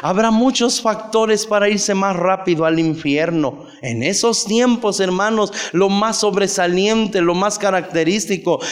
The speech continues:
dice las Sagradas Escrituras, hermanos, claramente dice que vendrá una marca, la marca de la bestia, el seiscientos sesenta y seis. Pero todo aquel hombre, mujer, niño, adolescente,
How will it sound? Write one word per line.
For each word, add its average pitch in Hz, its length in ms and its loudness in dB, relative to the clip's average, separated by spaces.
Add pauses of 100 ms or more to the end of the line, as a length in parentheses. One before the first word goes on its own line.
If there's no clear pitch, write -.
(100)
dice 208 300 2
las 175 180 2
Sagradas 180 540 2
Escrituras, 165 800 0
hermanos, 165 480 0
claramente 175 720 2
dice 185 360 0 (240)
que 190 140 2
vendrá 190 380 2
una 214 240 2
marca, 190 560 0
la 156 160 2
marca 190 400 -2
de 165 100 0
la 156 140 2
bestia, 165 560 2
el 151 80 0
seiscientos 190 840 0
sesenta 160 500 0
y 139 80 0
seis. 156 500 -2 (240)
Pero 170 240 2
todo 240 380 4
aquel 214 420 0
hombre, 214 520 4
mujer, 196 600 2
niño, 196 540 4
adolescente, 170 960 2